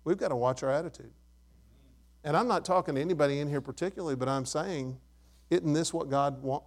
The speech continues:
is, does God want this in your life? Or does he want this?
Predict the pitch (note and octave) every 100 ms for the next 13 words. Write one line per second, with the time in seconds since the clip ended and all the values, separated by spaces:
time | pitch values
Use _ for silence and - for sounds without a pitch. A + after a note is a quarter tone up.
0 | D3+ C#3 B2 - B2 A2 C#3 D#3+ D3+ D3+
1 | - D3+ E3+ D3 A#2+ B2 E3+ - _ _
2 | - - _ - _ - - C3 A#2+ B2+
3 | B2+ B2 D#3+ A#2+ - -